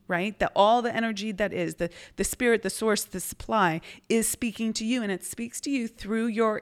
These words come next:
intuition. This is one of your highest, higher faculties of the mind. It's part of your subconscious. Your intuition is your link to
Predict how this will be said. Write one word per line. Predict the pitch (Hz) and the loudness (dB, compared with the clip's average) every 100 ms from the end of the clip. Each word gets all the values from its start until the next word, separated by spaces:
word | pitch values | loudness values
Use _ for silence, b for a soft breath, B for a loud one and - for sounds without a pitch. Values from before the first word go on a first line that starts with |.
| - | -4
intuition. | 196 202 208 240 254 180 - - B B - | -4 -4 -4 -2 0 -2 -4 -12 B B -6
This | 196 226 | -4 -2
is | 196 | -4
one | 196 202 | -2 -2
of | 208 | -2
your | 196 185 | -2 -2
highest, | - - 208 226 226 233 - - - B B B | -6 -2 2 4 4 2 -2 -8 -14 B B B
higher | - 233 226 233 233 | 2 4 6 4 0
faculties | - 220 233 233 220 202 - | 0 0 0 -6 -4 -4 -2
of | - 170 | -2 -2
the | 202 | -2
mind. | 220 247 180 170 B B B | 0 2 0 -2 B B B
It's | 190 - | 0 0
part | - - 214 | -8 0 2
of | 220 | 2
your | 214 226 | 0 -2
subconscious. | - 190 - - 262 262 160 - - B B B | -2 -4 -4 -4 -2 0 -2 -4 -12 B B B
Your | 202 - | -2 0
intuition | 226 233 240 254 262 196 185 - - | 0 0 0 0 0 0 -2 -6 0
is | 214 202 196 - B B | 2 2 0 -8 B B
your | 196 196 226 262 269 | -4 2 4 6 4
link | 233 233 269 180 175 - - | 0 0 0 0 -4 -12 -10
to | - - 233 208 196 220 | -6 -4 -2 -2 -2 -6